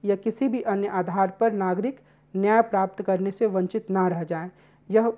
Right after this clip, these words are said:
विधिक सहायता निःशुल्क होगी और इसे बयालीसवें संविधान संशोधन के द्वारा जोड़ा गया है। यह एक तरीके से इस बात को स्वीकार करने जैसा है कि हमारे देश में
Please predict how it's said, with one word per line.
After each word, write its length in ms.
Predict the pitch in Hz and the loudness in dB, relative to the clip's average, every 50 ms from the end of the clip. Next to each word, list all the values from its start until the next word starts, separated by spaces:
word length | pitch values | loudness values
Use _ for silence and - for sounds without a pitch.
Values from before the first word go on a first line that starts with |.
| - _ _ 185 | -8 _ _ -4
विधिक 340 | 185 214 185 226 254 240 | -2 0 0 0 -2 -2
सहायता 580 | - 214 190 196 185 185 185 - 233 240 262 240 | -4 -2 0 0 0 0 2 2 2 2 2 0
निःशुल्क 460 | 214 196 196 185 185 220 208 208 202 - | -4 -4 -4 0 2 2 2 2 0 -4
होगी 400 | 170 170 165 151 - 202 233 320 | -6 -6 -6 -6 -10 -14 -16 -12
और 200 | - - 185 202 | -4 -2 0 0
इसे 180 | 202 - 240 | 0 0 0
बयालीसवें 520 | 202 214 208 202 196 208 208 - 247 254 254 | 0 2 2 2 0 -2 -4 -4 -4 -6 -4
संविधान 460 | 254 226 208 202 190 190 202 202 202 | -4 -6 -6 -4 -4 -4 -4 -6 -6
संशोधन 480 | - - 190 190 - 185 185 196 208 | -6 -6 -6 -4 -4 -4 -4 -6 -6
के 120 | 202 - 196 | -6 -6 -4
द्वारा 360 | 175 175 165 175 202 247 320 | -2 -2 -2 0 -2 -2 -4
जोड़ा 320 | 196 165 190 180 175 165 | -4 -2 0 0 0 0
गया 200 | 165 170 165 160 | -2 -4 -6 -8
है। 180 | 156 151 175 185 - _ - - - _ _ _ _ _ - | -8 -10 -14 -16 -18 _ -20 -20 -20 _ _ _ _ _ 0
यह 100 | 220 262 | 4 4
एक 280 | 277 370 277 277 277 - | 4 4 2 -2 2 4
तरीके 360 | 269 247 254 233 240 294 285 | 4 4 4 0 -2 -4 -4
से 180 | 285 - 294 285 | -2 -4 -6 -6
इस 200 | 277 247 - - | -6 -8 -6 0
बात 300 | 202 214 214 220 220 226 - | 2 4 4 4 2 0 -2
को 260 | - 247 254 262 - - | -2 0 0 0 -2 -4
स्वीकार 500 | - - - 220 220 220 - 208 220 226 | -10 -8 -4 -4 0 2 4 4 4 4
करने 580 | 226 - - 208 196 196 220 233 247 254 269 359 - _ _ _ _ _ - | 4 2 2 2 2 2 0 0 0 0 -2 -6 -8 _ _ _ _ _ -6
जैसा 340 | 175 190 190 185 190 - 208 | -2 0 0 0 2 2 2
है 260 | 208 202 180 208 214 269 - - - _ _ _ _ _ | 2 2 0 -2 -2 -4 -4 -10 -20 _ _ _ _ _
कि 400 | - 220 226 233 240 240 - _ _ _ _ _ | -4 -4 -2 -2 -4 -6 -10 _ _ _ _ _
हमारे 360 | - 196 202 202 208 220 226 | -4 0 2 4 4 4 2
देश 360 | 196 185 208 226 240 233 - - - | 2 2 0 0 0 -2 -4 -4 -2
में 200 | 208 208 233 | -2 -2 -2